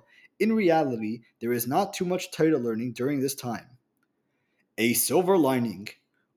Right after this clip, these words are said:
While our instincts would be to simply decry completely the notion of the country and its pitfalls,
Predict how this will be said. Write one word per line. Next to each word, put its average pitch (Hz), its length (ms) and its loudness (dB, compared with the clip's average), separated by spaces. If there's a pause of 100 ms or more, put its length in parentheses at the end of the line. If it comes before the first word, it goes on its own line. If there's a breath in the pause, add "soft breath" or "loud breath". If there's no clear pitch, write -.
While 220 360 6
our 208 260 2
instincts 185 440 -4
would 165 140 -4
be 127 140 2
to 123 140 -8
simply 190 420 -2
decry 175 460 0
completely 135 500 -2
the 110 100 -6
notion 165 380 0
of 185 80 -4
the 185 60 0
country 170 400 -2
and 165 100 -2
its 165 120 -8
pitfalls, 123 680 -6